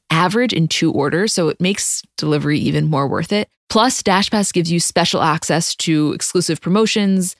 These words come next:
member-only menu items, all for only nine ninety-nine a month. Get more from delivery for less. Sign up for DashPass today only on DoorDash.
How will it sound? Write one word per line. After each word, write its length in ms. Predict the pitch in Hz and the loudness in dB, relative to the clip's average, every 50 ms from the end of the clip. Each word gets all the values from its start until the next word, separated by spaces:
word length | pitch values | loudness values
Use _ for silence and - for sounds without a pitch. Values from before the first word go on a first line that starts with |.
| _ - | _ -2
member-only 440 | 151 160 156 156 139 143 147 147 | 0 2 2 2 2 2 0 0
menu 280 | 156 170 180 190 190 185 | 0 2 2 2 2 2
items, 460 | 180 175 175 175 175 175 175 170 - - _ | 2 2 2 0 0 0 0 -2 -2 -2 _
all 200 | - 160 175 208 | 2 4 4 2
for 160 | 202 - - | 2 0 0
only 220 | - 175 165 165 160 | 0 2 2 0 2
nine 220 | 156 147 147 147 | 2 0 0 0
ninety-nine 400 | 151 147 147 147 147 131 117 117 | 0 0 0 0 -2 -2 -2 -2
a 40 | - | -2
month. 300 | 95 67 65 - - - - _ _ _ _ _ | -4 -4 -6 -8 -10 -12 -18 _ _ _ _ _
Get 160 | - 190 160 175 | 0 2 4 4
more 160 | 180 190 208 | 4 2 2
from 140 | 240 269 254 | 2 2 2
delivery 400 | 220 170 156 151 160 170 170 175 | 2 2 2 2 2 0 0 0
for 180 | - 175 160 | 0 0 0
less. 300 | 151 151 147 - 170 - | 2 2 0 0 0 0
Sign 160 | - 175 165 | 0 0 0
up 80 | 165 180 | 0 0
for 80 | - 180 | 0 0
DashPass 500 | 156 160 170 185 - 240 208 233 - - | 2 2 2 0 0 0 0 0 -2 0
today 240 | 190 165 151 156 - - | 0 0 0 0 0 0
only 240 | 156 160 170 175 | 0 2 2 2
on 120 | 180 165 170 | 2 2 0
DoorDash. 500 | 147 - - - - - - - - - | 0 0 -2 -2 -2 -2 -2 -4 -6 -8